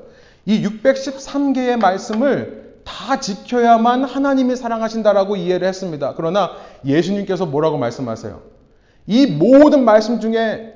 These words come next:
가장 중요한 계명이 뭡니까?"라고 물어보는 율법학자를 향해서 마태복음 이십이 장입니다. 삼십칠 절부터 사십 절.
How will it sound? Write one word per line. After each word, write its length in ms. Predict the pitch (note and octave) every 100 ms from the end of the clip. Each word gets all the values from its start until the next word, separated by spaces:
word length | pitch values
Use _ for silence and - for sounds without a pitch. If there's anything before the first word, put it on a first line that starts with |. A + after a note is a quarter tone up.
| -
가장 440 | - D3+ A3+ A#3+
중요한 460 | A#3 E3 F#3+ G#3 G3
계명이 500 | B2+ D3+ G3 A#3 A#3+
뭡니까?"라고 680 | E3+ F3+ G#3 G#3 G3 F#3 E3
물어보는 480 | D3 D#3+ D#3 D#3+
율법학자를 680 | D3 D#3 F#3 E3+ D#3 D#3+ C#3+
향해서 520 | C#3+ A#2+ A2+ F3 A#2+ - - _ -
마태복음 500 | D3 D3+ E3 E3 D3
이십이 300 | D#3 E3+ C#3+
장입니다. 520 | C3 A#2+ G#2+ G#2 - - _
삼십칠 440 | - G#3+ G3 A3
절부터 200 | G#3+ G3+ F3+
사십 300 | C#3 - -
절. 220 | A2+